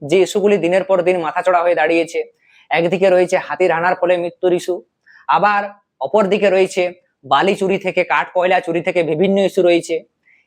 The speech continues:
এছাড়াও রয়েছে সেটা শিক্ষাক্ষেত্রে চাকরি হোক, বা যেভাবে জঙ্গলমহলে বেকারত্বের পরিমাণ বেড়ে যাচ্ছে, বা লাগামহীন দুর্নীতি হোক, বা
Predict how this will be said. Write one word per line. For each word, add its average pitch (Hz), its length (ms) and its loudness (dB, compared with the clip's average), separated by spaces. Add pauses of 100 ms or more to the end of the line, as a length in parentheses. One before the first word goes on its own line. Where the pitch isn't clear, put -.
এছাড়াও 208 360 0
রয়েছে 208 360 0 (920)
সেটা 175 220 0
শিক্ষাক্ষেত্রে 180 580 -4
চাকরি 175 360 -2
হোক, 175 220 0 (380)
বা 180 240 0
যেভাবে 185 400 -2
জঙ্গলমহলে 180 560 0
বেকারত্বের 175 500 -2
পরিমাণ 175 380 -2
বেড়ে 165 220 2
যাচ্ছে, 175 340 -2 (440)
বা 185 220 0 (640)
লাগামহীন 185 460 0 (120)
দুর্নীতি 175 440 2
হোক, 180 180 2 (600)
বা 196 100 2